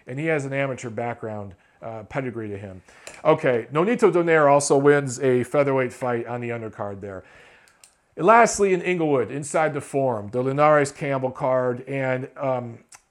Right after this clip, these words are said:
Antonio Orozco was supposed to fight in the co-main, didn't make weight, didn't even try to make it again. They were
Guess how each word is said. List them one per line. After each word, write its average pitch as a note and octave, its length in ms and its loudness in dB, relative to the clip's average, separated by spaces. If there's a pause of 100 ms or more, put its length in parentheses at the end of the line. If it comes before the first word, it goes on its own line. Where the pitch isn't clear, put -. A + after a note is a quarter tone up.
(520)
Antonio G3+ 380 2
Orozco E3 480 2
was C#3+ 100 -2
supposed D#3+ 380 -6
to D3 80 -8
fight C3+ 420 -6
in C3+ 160 -10
the A#2+ 140 -10
co-main, E3 680 -2 (520)
didn't G3 280 2
make F#3 220 -2
weight, C3 440 -8 (320)
didn't G3 280 0
even E3+ 300 -4
try C3 800 -4 (240)
to B2+ 680 -4
make D3 280 -4
it C#3+ 240 -4
again. C3 540 -6 (260)
They D3 320 -4
were D3 440 -4